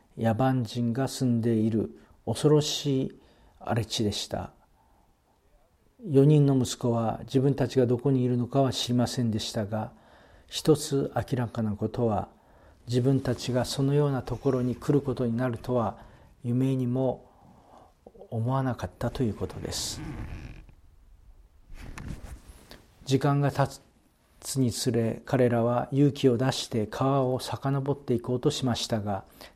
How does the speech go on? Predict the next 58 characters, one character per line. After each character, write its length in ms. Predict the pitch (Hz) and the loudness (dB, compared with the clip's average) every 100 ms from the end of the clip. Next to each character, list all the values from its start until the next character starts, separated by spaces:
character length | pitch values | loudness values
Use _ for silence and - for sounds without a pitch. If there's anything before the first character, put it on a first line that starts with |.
| 110 | -2
激 260 | 120 131 | -2 0
流 160 | 127 127 | 2 4
で 180 | 131 143 | 4 2
叶 280 | - 120 110 | 0 0 2
い 40 | |
ま 120 | 107 | 0
せ 160 | - 113 | 0 -2
ん 40 | |
で 120 | 101 | -2
し 120 | - - | -4 -8
た。 220 | 98 - _ - - - - | -10 -12 _ -20 -20 -8 -2
ま 120 | 139 | 2
た、 280 | 131 120 - - - - | 2 2 -2 -18 -14 0
山 260 | 120 135 | 4 6
の 140 | 147 143 | 6 4
道 260 | 135 - | 2 2
で 160 | 139 135 - - _ _ _ _ - - | 4 4 0 -20 _ _ _ _ -20 -8
帰 320 | - 143 143 | 0 4 4
ろ 140 | 147 | 4
う 80 | 135 | 4
と 100 | 160 | 2
し 140 | 147 123 | 2 -4
ま 100 | 107 | -6
し 100 | - | -6
た 140 | 110 | -4
が、 240 | 101 107 - | -4 -6 -6
山 280 | 117 120 131 | -2 0 2
は 100 | 120 | 0
高 240 | - 110 | -2 -6
す 160 | - 131 | -4 -6
ぎ 100 | 104 | -6
て 280 | - 107 - - - - 113 | -4 -4 -6 -20 -20 -8 -4
道 100 | 110 - | -4 -2
も 360 | 123 135 - - - - - - - | 0 -2 -4 -12 -20 -20 -20 -20 -6
分 140 | 113 - | -6 -2
か 80 | |
り 80 | 113 | 0
ま 120 | 107 | 0
せ 160 | - 117 | -2 -2
ん 80 | 98 | -2
で 100 | - | -4
し 140 | - | -8
た。 200 | - - - - _ _ _ _ _ _ _ _ _ _ _ | -8 -10 -14 -20 _ _ _ _ _ _ _ _ _ _ _
結 220 | - 135 | 2 2
局 360 | - 135 143 135 | 2 0 0 -2
彼 260 | - 147 131 | 4 6 6
ら 160 | 127 | 6
は 300 | 127 131 147 - - - _ _ - _ _ - - - | 4 2 -2 -8 -20 -20 _ _ -20 _ _ -20 -20 -4
焚 140 | 123 | -2
き 140 | - 139 | 0 2
火 140 | 139 | 2
の 180 | 139 135 | 2 0
周 360 | 135 131 131 127 | 0 2 2 0
り 80 | |
に 220 | 127 135 131 | 2 0 0
座 280 | - 135 127 | 0 2 2
っ 80 | |
て、 440 | - - 135 131 | 0 -2 0 0